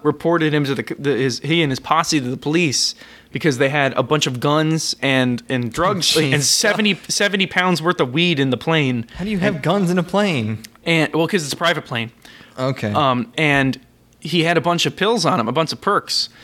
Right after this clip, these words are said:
Speaker 1: So he, in an attempt to hide them, he swallowed all of them, thinking he could take it, and he died.
Speaker 2: He, I thought he had a seizure.
Speaker 1: Uh, I thought there was, it was a perk-related seizure. He overdosed.
Speaker 2: Do you have a seizure when you overdose?
Speaker 1: I don't know.
Speaker 2: I don't think that's how it works.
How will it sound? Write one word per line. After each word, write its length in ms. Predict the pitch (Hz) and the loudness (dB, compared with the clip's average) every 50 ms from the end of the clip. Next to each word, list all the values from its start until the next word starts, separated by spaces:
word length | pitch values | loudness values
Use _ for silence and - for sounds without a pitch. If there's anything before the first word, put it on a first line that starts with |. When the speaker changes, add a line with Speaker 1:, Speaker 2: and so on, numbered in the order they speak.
| - - - | -20 -12 -6
Speaker 1:
So 240 | - - 165 156 151 | -4 0 0 2 2
he, 180 | 147 160 160 - | 2 2 2 0
in 140 | 156 151 151 | 0 0 2
an 80 | 147 | 2
attempt 300 | 139 131 - 180 175 - | 0 0 -2 -2 0 0
to 80 | - - | 0 0
hide 280 | - 160 170 185 160 | 2 2 0 0 0
them, 140 | 151 147 131 | 0 0 0
he 80 | 127 120 | 0 0
swallowed 460 | - - - 175 175 175 160 151 139 | -2 -2 0 0 2 2 2 2 2
all 180 | 135 127 131 131 | 2 2 2 0
of 60 | 123 | 0
them, 160 | 120 127 117 | 0 -2 0
thinking 220 | 117 151 139 135 135 | 0 0 0 -2 -2
he 80 | 123 113 | -6 -4
could 140 | 131 120 - | -4 -2 0
take 240 | - 143 - - | 0 0 0 -2
it, 20 | 123 | -4
and 80 | - | -4
he 60 | 120 113 | -4 -2
died. 400 | - 120 120 117 117 117 - - - - - - - - - - - - - - - - - - - _ _ _ _ _ - - - - - | 0 2 2 2 2 0 -2 -6 -10 -20 -20 -20 -20 -20 -20 -20 -20 -20 -20 -20 -20 -20 -20 -20 -20 _ _ _ _ _ -20 -20 -12 -6 -4
Speaker 2:
He, 200 | 147 156 147 - | -4 -2 -2 -2
I 80 | 151 | -4
thought 180 | 151 - 180 170 | -2 0 2 2
he 60 | 165 | 4
had 80 | 170 160 | 4 4
a 60 | 135 | 4
seizure. 640 | - - - - 190 202 170 113 113 107 98 104 - - - - - - - - - - - - | 2 0 0 2 2 2 2 2 2 -2 -2 -4 -6 -10 -20 -20 -16 -16 -14 -14 -16 -16 -8 -2
Speaker 1:
Uh, 60 | 139 135 | 0 2
I 260 | 127 123 120 117 127 | 2 4 4 2 2
thought 180 | - 170 160 | 0 0 0
there 100 | - 156 | 0 0
was, 200 | 139 139 127 - | 0 -2 -2 -2
it 80 | - 143 | -2 -2
was 140 | 127 127 113 | 0 -2 -4
a 40 | - | -6
perk-related 640 | - - 170 160 - - 147 143 151 151 139 131 123 | -4 -2 -2 -2 0 2 2 2 4 2 0 0 -2
seizure. 400 | - 160 156 143 117 113 117 123 | 0 0 0 0 -2 -2 -2 0
He 80 | 127 | 2
overdosed. 760 | 139 143 123 127 120 - 120 120 - - - - - - - - | 2 0 0 -2 -2 -2 -2 -2 -4 -6 -8 -8 -10 -14 -18 -12
Speaker 2:
Do 80 | - 147 | -10 -8
you 160 | 160 180 165 - | -6 -6 -4 -4
have 120 | 170 175 165 | -4 -2 -2
a 40 | 139 | -4
seizure 360 | - - 147 160 165 160 160 | -4 -4 -2 -2 0 0 0
when 80 | 151 | 0
you 140 | 123 113 117 - | 0 -2 -2 0
overdose? 840 | 131 160 190 233 311 247 247 254 285 320 294 - - - - - - - | 2 2 2 2 0 0 0 0 0 -2 -4 -6 -8 -8 -10 -10 -10 -8
Speaker 1:
I 60 | 135 | -4
don't 80 | 123 127 135 | 0 2 2
know. 0 | 135 | 2
Speaker 2:
I 20 | 123 | 2
don't 100 | 233 185 | 2 2
think 120 | 185 165 | 0 0
that's 120 | 147 135 | 0 2
how 220 | - 143 131 120 113 | 4 4 4 6 6
it 20 | |
works. 540 | 120 123 117 110 - - - - - - | 6 4 4 2 0 -4 -10 -10 -12 -14